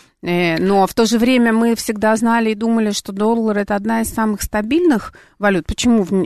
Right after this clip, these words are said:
в долларах расчеты ведутся между странами? Что может в пределе повлечь за собой переход на вот такие на-, э, расчеты в национальных валютах?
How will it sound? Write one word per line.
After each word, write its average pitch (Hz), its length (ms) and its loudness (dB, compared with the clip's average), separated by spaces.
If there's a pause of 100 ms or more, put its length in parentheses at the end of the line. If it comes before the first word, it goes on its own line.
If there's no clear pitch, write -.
в 185 60 -8
долларах 165 400 -2
расчеты 180 420 -6
ведутся 170 360 -8
между 175 260 -6
странами? 170 560 -6 (320)
Что 302 500 2
может 226 520 -2
в - 120 -20
пределе 240 400 2
повлечь 214 440 0
за 196 80 -6
собой 208 320 0
переход 220 440 -2
на 190 200 0
вот 180 80 -4
такие 190 280 -4
на-, 185 140 -2 (100)
э, 185 140 -2
расчеты 180 840 -4
в 180 40 -4
национальных 190 540 -2
валютах? 180 500 -6